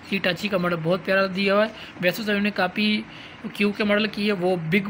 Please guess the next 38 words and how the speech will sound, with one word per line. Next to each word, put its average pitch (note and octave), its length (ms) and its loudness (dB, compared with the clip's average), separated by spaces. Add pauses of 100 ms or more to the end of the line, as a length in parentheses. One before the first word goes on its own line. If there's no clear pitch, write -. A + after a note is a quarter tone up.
मॉडल G3+ 240 4
था, G3+ 200 2
स्मार्ट F3 340 0
सा, G3 120 0
हैवी F3+ 240 0
सा G3+ 140 2
कमांडो F3+ 340 0
लुक G#3 220 0
के G#3+ 80 2
अंदर। G3+ 280 2
ये F3 200 2
कमांडो F3+ 280 0
लुक G3 180 -2
के G#3 160 0
साथ F#3 280 0
हो-, F#3+ 100 -4
साथ G3+ 400 -6
होते G3+ 260 0
होते G3 340 2
भी G3+ 180 2
खूबसूरत G#3 460 -4
उन्होंने G#3 240 2
बना G3+ 200 0
दिया G3 240 -2
Hitachi F3+ 280 -4
वालों G3+ 180 0
ने। A3+ 100 0 (3750)
तो - 180 -14 (1160)
इसके - 220 -4
अंदर G#3 220 2
और G3+ 260 -2
ख़ास F3+ 220 0
ऐसी G3 200 0
कोई F#3 180 -2
खूबियाँ F3 320 -2
नहीं G3 240 4
है G#3+ 120 4
बॉस। G3+ 360 2